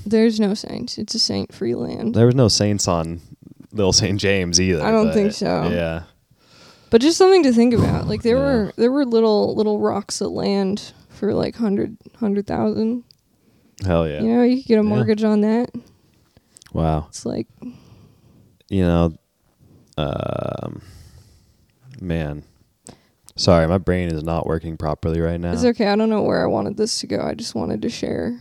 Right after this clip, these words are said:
Speaker 2: Okay, nice.
Speaker 1: I think we
Speaker 2: Yeah.
Speaker 1: should invest in an island and name it the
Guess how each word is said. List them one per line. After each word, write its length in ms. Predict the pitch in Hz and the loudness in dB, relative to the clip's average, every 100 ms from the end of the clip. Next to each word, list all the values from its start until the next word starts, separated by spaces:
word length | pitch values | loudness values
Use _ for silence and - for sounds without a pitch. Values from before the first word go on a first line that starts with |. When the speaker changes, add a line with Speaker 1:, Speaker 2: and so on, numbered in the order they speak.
| - | -4
Speaker 2:
Okay, 320 | 90 90 - - | 0 0 -2 -8
nice. 120 | - | -2
Speaker 1:
I 100 | 233 | 0
think 180 | 277 - | 2 0
we 140 | - 277 | 0 0
Speaker 2:
Yeah. 120 | - | 0
Speaker 1:
should 120 | 240 214 - - - - | -4 -6 -20 -20 -12 -4
invest 540 | 233 214 214 214 - | -2 0 0 -2 -4
in 140 | 208 | -4
an 140 | 208 - | -4 -6
island 640 | - - - - 233 240 - _ | -6 -6 -6 -6 -8 -10 -12 _
and 200 | 214 214 | 0 2
name 180 | 208 196 | 2 0
it 240 | 196 - - | -2 -6 -6
the 360 | 214 220 58 | -2 -2 -2